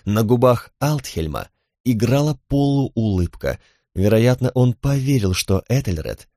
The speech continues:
полностью меня запугал. "Ты выступишь первым", продолжал Этельред. "Я выступлю очень скоро. Что мне еще остается делать?" "Моя гвардия возглавит настоящую атаку",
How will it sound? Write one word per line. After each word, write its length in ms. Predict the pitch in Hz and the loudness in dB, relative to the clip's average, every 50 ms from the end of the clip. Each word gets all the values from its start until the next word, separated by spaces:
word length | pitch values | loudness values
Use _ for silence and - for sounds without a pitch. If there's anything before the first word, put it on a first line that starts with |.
| _ _ _ - | _ _ _ 0
полностью 500 | 123 127 123 127 127 127 - - 127 117 | 2 4 4 4 2 2 0 -2 0 0
меня 260 | 107 101 98 98 95 | 2 2 2 2 2
запугал. 680 | 95 92 - - 82 80 80 - 71 - - - _ _ _ _ _ _ _ _ _ _ _ _ _ _ _ _ _ _ _ | 2 0 -2 -4 -10 -12 -10 -8 -10 -10 -10 -14 _ _ _ _ _ _ _ _ _ _ _ _ _ _ _ _ _ _ _
"Ты 160 | 175 175 165 | 2 4 4
выступишь 600 | 156 156 139 - - 147 - 147 127 - - - | 4 4 2 2 -2 -2 0 0 0 -2 -2 -2
первым", 500 | - 107 98 98 104 101 104 98 98 95 - _ _ _ _ _ _ _ | 0 0 2 2 2 0 -2 -2 -4 -6 -12 _ _ _ _ _ _ _
продолжал 580 | - 120 123 110 110 107 104 95 104 117 113 - - | 2 2 2 4 4 4 4 4 2 0 0 0 -2
Этельред. 600 | 101 92 - - 78 65 65 57 62 - - _ _ _ _ _ _ _ _ _ _ _ _ - | -2 -2 -2 -4 -8 -10 -10 -12 -12 -14 -18 _ _ _ _ _ _ _ _ _ _ _ _ -2
"Я 280 | 95 113 123 123 120 | 0 2 4 4 4
выступлю 480 | 113 113 123 - - 120 110 - 113 110 | 2 2 2 0 0 -2 -4 0 0 0
очень 200 | 110 - - 123 | 0 0 0 -2
скоро. 420 | - - - 147 117 98 87 - - _ _ | -2 -2 -2 0 0 0 -2 -4 -8 _ _
Что 260 | - - - 175 175 | -4 0 2 2 2
мне 220 | 170 170 165 165 | 2 2 2 2
еще 280 | 170 156 - - 170 131 | 4 2 4 4 4 4
остается 420 | 110 - - 110 107 101 - - | 2 2 0 0 0 0 -2 -2
делать?" 420 | 139 147 - 90 - - - - - _ _ _ _ _ _ _ _ _ _ _ _ _ | -2 -2 -2 -2 -4 -8 -14 -16 -16 _ _ _ _ _ _ _ _ _ _ _ _ _
"Моя 400 | - 120 143 151 160 165 156 143 | 2 4 4 6 6 6 4 4
гвардия 500 | 127 139 156 196 - 127 117 113 110 104 | 2 2 2 2 2 2 2 2 4 4
возглавит 520 | 107 113 104 104 135 151 160 151 156 - | 4 2 2 2 0 0 2 0 0 0
настоящую 720 | 151 143 131 - 139 131 127 123 120 - - 131 127 120 117 | -2 -2 0 2 2 4 4 4 4 2 2 2 2 2 2
атаку", 500 | 117 - - 87 - - - - - | 0 0 -2 -4 -4 -6 -10 -12 -14